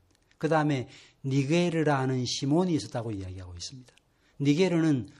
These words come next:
검다는 뜻이죠. 니그로. 아마 아프리칸이었던 것 같아요. 근데 그도 보편교회 안에 들어오게 되었고, 그 다음에 헤롯의 젖동생 마나인도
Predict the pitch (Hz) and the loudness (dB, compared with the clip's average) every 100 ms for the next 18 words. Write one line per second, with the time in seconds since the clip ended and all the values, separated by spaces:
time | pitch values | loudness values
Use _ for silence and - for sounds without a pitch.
0 | - 131 131 170 202 202 147 - - 90 | -6 -4 -2 0 -2 -2 -6 -8 -12 -14
1 | - _ _ 151 156 123 95 87 _ _ | -16 _ _ -2 0 -2 -6 -14 _ _
2 | _ _ _ _ _ _ _ _ _ _ | _ _ _ _ _ _ _ _ _ _
3 | 147 139 147 143 - _ _ 156 135 - | -2 0 0 0 -10 _ _ -6 -2 0
4 | 175 - - 151 143 139 143 131 117 - | 0 -4 -2 2 2 0 -2 -4 -4 -6
5 | 95 90 - 87 85 - _ _ _ _ | -10 -12 -14 -16 -18 -20 _ _ _ _
6 | _ _ - 233 208 185 240 240 226 233 | _ _ 0 4 4 2 4 6 8 6
7 | 226 - - 151 180 190 165 151 160 165 | 0 -4 4 4 4 0 2 2 2 2
8 | 160 160 160 143 120 120 95 - 101 87 | 0 0 0 0 -2 -6 -8 -10 -10 -12
9 | - _ _ - 160 160 143 113 - _ | -18 _ _ -6 -2 2 0 -2 -10 _
10 | - 160 185 175 160 147 190 - 208 196 | -2 2 2 2 0 0 -6 -2 -2 0
11 | 180 190 143 123 143 185 202 220 233 | 0 0 0 0 2 2 6 6 6